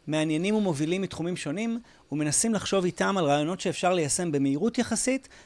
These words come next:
בתקציבים סבירים ועם פוטנציאל אמיתי לשינוי.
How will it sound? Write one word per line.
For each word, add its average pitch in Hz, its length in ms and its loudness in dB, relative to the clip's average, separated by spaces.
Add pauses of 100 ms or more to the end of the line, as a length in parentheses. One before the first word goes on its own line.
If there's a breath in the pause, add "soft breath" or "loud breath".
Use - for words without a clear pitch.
(120)
בתקציבים 151 560 -2
סבירים 202 560 0 (260 soft breath)
ועם 147 200 -2
פוטנציאל 156 680 -4
אמיתי 131 340 -4
לשינוי. 131 500 -6